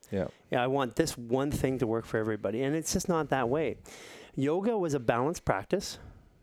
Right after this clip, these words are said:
Speaker 2: for a balanced person from birth to stay balanced through their life.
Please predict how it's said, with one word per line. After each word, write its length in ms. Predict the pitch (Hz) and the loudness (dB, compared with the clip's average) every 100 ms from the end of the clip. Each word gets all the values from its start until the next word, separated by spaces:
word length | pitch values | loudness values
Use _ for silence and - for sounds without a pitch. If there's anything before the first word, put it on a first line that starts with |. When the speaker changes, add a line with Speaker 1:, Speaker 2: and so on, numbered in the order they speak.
| _ _ | _ _
Speaker 2:
for 280 | - 147 131 | -2 2 2
a 40 | |
balanced 480 | 113 123 131 165 - | 2 2 2 0 -2
person 420 | - 127 - 151 | 0 0 0 -2
from 300 | 175 - 123 | -2 0 0
birth 460 | 110 160 135 165 - - | 2 2 2 -2 -8 -10
to 120 | - | -2
stay 200 | 143 160 | 0 2
balanced 460 | 131 123 123 135 - | 0 0 0 -2 -2
through 120 | 135 | 0
their 120 | 120 | 0
life. 360 | 139 180 - - | 0 -2 -4 -12